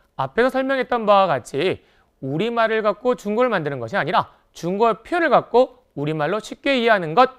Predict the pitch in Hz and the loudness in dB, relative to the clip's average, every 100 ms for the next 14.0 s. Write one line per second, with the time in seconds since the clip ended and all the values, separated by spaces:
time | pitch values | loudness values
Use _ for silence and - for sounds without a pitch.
0 | _ - 196 277 311 285 254 185 156 123 | _ -6 -2 -2 -2 -2 0 2 0 -4
1 | - 107 - - _ _ _ - 294 311 | -10 -16 -18 -20 _ _ _ -2 0 0
2 | - _ - 147 180 - 247 240 285 - | -4 _ -2 2 2 0 -8 -4 -4 -6
3 | 214 247 262 202 135 127 214 220 - _ | -8 -4 -2 -2 -6 -8 -6 -6 -8 _
4 | _ - 254 - 302 - 302 262 160 131 | _ -16 -12 -4 -6 0 0 0 -2 -2
5 | 226 165 _ _ _ _ 170 190 - - | -2 -4 _ _ _ _ -8 -8 -8 -8
6 | 247 240 233 208 214 208 196 156 - 247 | -4 0 0 0 0 0 -4 -4 0 -2
7 | - _ _ _ - 165 165 - 254 233 | -2 _ _ _ -10 -10 -10 -8 -2 0
8 | 220 226 214 196 175 208 - _ _ - | 0 0 -2 -4 -2 -2 -4 _ _ -8
9 | 143 269 254 202 202 277 - _ _ _ | -4 -4 -2 0 2 2 -2 _ _ _
10 | 294 311 277 226 - - _ - 190 262 | -2 0 0 0 -4 -20 _ -6 -2 2
11 | 247 - 208 - - 285 269 240 220 254 | 0 0 -8 -8 -8 2 2 4 0 2
12 | 330 294 214 151 120 107 175 202 - _ | 4 6 4 -2 -6 -8 -6 -6 -6 _
13 | _ _ 262 262 262 165 - 120 117 | _ _ -6 -2 -2 -2 -4 -14 -16